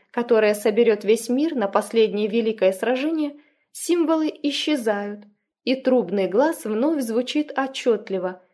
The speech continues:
«Се иду как тать. Блажен бодрствующий и хранящий одежду свою, чтобы не ходить ему нагим и чтобы не увидели срамоты его». Книга Откровения, шестнадцатая глава,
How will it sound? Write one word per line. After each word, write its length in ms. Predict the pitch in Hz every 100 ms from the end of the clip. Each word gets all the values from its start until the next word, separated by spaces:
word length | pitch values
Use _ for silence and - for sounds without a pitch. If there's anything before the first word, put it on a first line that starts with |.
| _ _
«Се 520 | - - 247 294 302 _
иду 320 | 240 190 226
как 300 | 220 233 233
тать. 400 | - 202 180 - _ _ _ _ _ _
Блажен 580 | 214 262 285 311 330 220
бодрствующий 840 | 247 294 294 294 - 285 277 294
и 180 | 285 277
хранящий 680 | 269 262 247 262 277 - 269
одежду 600 | - 262 247 269 185 180
свою, 560 | - 190 190 180 175 - _ _ _
чтобы 380 | - 269 220
не 140 | 240 240
ходить 480 | - 220 214 202 185
ему 280 | 196 190
нагим 480 | 185 175 165 214 302 294 _ _ _
и 80 | -
чтобы 400 | 277 - 339 330
не 160 | 311 294
увидели 600 | 254 220 311 262 285 285
срамоты 560 | - 254 240 214 214
его». 540 | 247 240 185 156 175 - _ _ _ _
Книга 380 | - 240 233 202
Откровения, 560 | 202 226 277 359 339 302
шестнадцатая 760 | 254 240 196 185 190 190 196
глава, 380 | 196 240 285